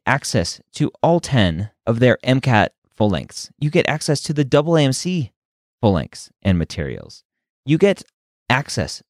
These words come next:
to five live office hours every week talking to instructors. And all for a price much, much less than any of those other big box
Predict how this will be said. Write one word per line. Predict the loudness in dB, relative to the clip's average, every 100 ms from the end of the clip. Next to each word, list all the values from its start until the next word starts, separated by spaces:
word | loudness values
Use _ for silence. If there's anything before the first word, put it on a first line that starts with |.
| _
to | -2 0 0 -4 _
five | _ 0 4 4 4 2 -2 -14 -8
live | 0 2 4 4 2 0 -8 _ -6
office | -4 -2 -2
hours | -2 -2 -4 -14 _ _ _ _ -2
every | 2 2
week | 0 -6 -16 -6
talking | -4 -4 -6
to | -4 -4 -4 -8 _
instructors. | -10 -6 -8 -8 -14 -14 -20 _ _ _ _ _ _ _
And | 4 6 4 0 4
all | 6 6
for | 4 2
a | 2
price | 0 -2 -2 -8 _ _
much, | -2 2 2 0
much | -2 -2 -4
less | -6 -6 -12 _ _ _ _ _
than | 0 2 0 2
any | 4 4
of | 4
those | 0
other | 0 -2 -4 -6 _ -10 -10 -4
big | 2 2 2
box | -2 -2 -8 -20